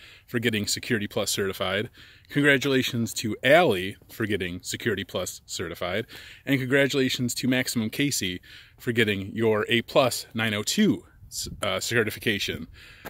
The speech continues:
Very, very excited for the three of you. I mean, that's super awesome. These three people that I just mentioned are all part of the I T Career Questions Discord server. I'll put a link to that in the description below. You guys should definitely come check it out.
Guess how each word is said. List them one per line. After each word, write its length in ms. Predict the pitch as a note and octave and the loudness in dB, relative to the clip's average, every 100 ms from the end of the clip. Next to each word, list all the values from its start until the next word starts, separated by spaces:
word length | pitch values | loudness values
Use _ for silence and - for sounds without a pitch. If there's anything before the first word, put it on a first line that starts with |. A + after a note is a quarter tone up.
| - | -14
Very, 380 | A2 D#3 E3+ C#3+ | 2 6 8 8
very 220 | C3+ B2+ | 8 6
excited 440 | A#2+ - A2+ A2 | 6 4 2 2
for 400 | G#2+ - A2+ G#2 - | 0 -2 0 0 -2
the 100 | G#2 | -8
three 380 | - - C#3 A#2+ | -8 2 4 4
of 100 | F2 | 2
you. 320 | F2 E2+ F#2+ | -6 -8 -10
I 40 | F#2+ | -8
mean, 160 | G#2 | -6
that's 200 | G#2 G#2 | -4 -2
super 460 | - - C#3 B2 G2+ | -2 -2 -2 0 0
awesome. 480 | A2 G#2 G#2+ F#2+ G2+ - - - - - - | 0 0 -4 -6 -8 -14 -20 -20 -20 -8 4
These 320 | C3+ C#3 - - - | 6 6 0 -10 -4
three 180 | D#3 | -2
people 280 | D#3+ E3 C#3+ | 0 0 2
that 100 | B2+ | 4
I 80 | B2 | 4
just 180 | A#2+ A#2+ | 2 2
mentioned 400 | B2+ A#2 B2 A#2 | 0 0 0 0
are 160 | A2 | 2
all 200 | - C3+ | 4 4
part 340 | C3+ - B2 A#2 | 4 2 2 2
of 200 | A2 G2+ | -2 -4
the 120 | A2 | -2
I 140 | A2 A#2+ | 2 0
T 240 | - A#2 | 0 -6
Career 260 | - A2 G#2+ | -6 -6 -6
Questions 560 | - A2+ - A2+ G#2+ | -4 -4 -4 -6 -6
Discord 760 | G#2+ G2+ C3+ - - B2 A2+ G#2+ | -6 -2 0 0 -2 0 0 0
server. 560 | - A#2+ G#2 G2 B2 C3+ - - - - | -4 -4 -2 2 2 0 -6 -20 -14 -6
I'll 100 | G2+ | -6
put 220 | - A2+ | -2 -2
a 60 | |
link 240 | G2+ G#2+ G2+ | 0 -2 -2
to 120 | - | -2
that 240 | G2+ G2 - | 2 0 0
in 140 | G#2+ | -4
the 80 | G#2+ | -4
description 640 | F2+ F2+ - - - G2+ - | -4 -4 -2 -4 -4 -6 -8
below. 560 | - G#2 G2 A2 G2+ F#2 - - - - | -4 -4 0 2 2 -2 -10 -20 -20 -8
You 100 | A#2+ | 2
guys 200 | C#3+ - | 2 2
should 200 | - A#2+ | -2 4
definitely 500 | C3+ - C3+ B2 A#2+ | 4 4 2 2 0
come 240 | C3+ C3 | -2 0
check 180 | - A#2+ | 0 2
it 80 | A#2 | 2
out. 300 | A#2 G#2+ | 2 0